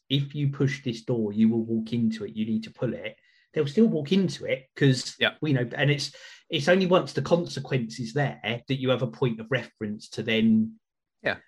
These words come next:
Speaker 1: Move on. It's the same, it's not your self-awareness. And like what you said, uh, "Oh, it's ticked off, it's in a drawer." 'Cause for me, it's almost like once you're aware of that skill, it's always there. You're always carrying it with you because you've
Speaker 2: Mm-hmm.
Speaker 1: always got to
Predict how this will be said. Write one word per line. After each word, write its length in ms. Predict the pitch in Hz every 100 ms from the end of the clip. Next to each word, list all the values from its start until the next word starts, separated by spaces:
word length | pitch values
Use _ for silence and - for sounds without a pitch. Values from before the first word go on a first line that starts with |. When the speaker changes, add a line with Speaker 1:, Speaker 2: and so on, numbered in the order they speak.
| _
Speaker 1:
Move 160 | 131 127
on. 80 | 135
It's 100 | -
the 60 |
same, 220 | 165 190 165
it's 120 | 135
not 160 | 165
your 100 | 135
self-awareness. 600 | 135 139 131 139 120 110
And 80 | 139
like 140 | 143 120
what 120 | 117
you 80 | 117
said, 260 | 131 113 -
uh, 120 | 110
"Oh, 100 | 117
it's 120 | 113 -
ticked 260 | 120 -
off, 140 | 110 -
it's 140 | -
in 100 | 110
a 40 |
drawer." 480 | 104 143 143 - 135 - - - - -
'Cause 240 | 139 139
for 100 | 143
me, 560 | 151 170 - 107 135 - -
it's 240 | 127 -
almost 260 | 139 135 -
like 120 | 123
once 320 | 147 160 -
you're 160 | 139 131
aware 320 | 120 131 120
of 80 | 110
that 160 | 110 -
skill, 580 | - 147 123 87 113 139 _ _
it's 200 | - 117 147
always 300 | 135 120 113
there. 280 | 117 - -
You're 140 | 123 123
always 360 | 139 131 127
carrying 380 | - - 120 113
it 100 | 107
with 260 | 123 135 -
you 120 | 87
because 260 | - - 110
you've 100 | 113
Speaker 2:
Mm-hmm. 40 | 120
Speaker 1:
always 400 | 127 117 117 110
got 260 | 117 -
to 80 | -